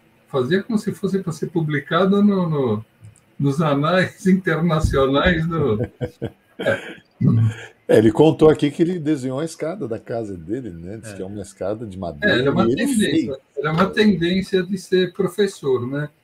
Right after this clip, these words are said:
Speaker 1: Eu me
Speaker 2: É.
Speaker 1: considero, assim, um engenheiro, ah,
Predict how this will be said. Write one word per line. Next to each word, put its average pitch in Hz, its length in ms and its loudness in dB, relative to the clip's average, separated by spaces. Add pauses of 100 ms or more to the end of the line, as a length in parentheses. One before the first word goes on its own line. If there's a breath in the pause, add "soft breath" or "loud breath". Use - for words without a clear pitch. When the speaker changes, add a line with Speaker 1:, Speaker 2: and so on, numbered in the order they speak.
(360)
Speaker 1:
Eu 165 160 0
me 185 100 4
Speaker 2:
É. - 20 -2
Speaker 1:
considero, 170 760 -2
assim, 156 320 -4
um 156 160 -2
engenheiro, 175 1000 2 (280)
ah, 117 1000 -8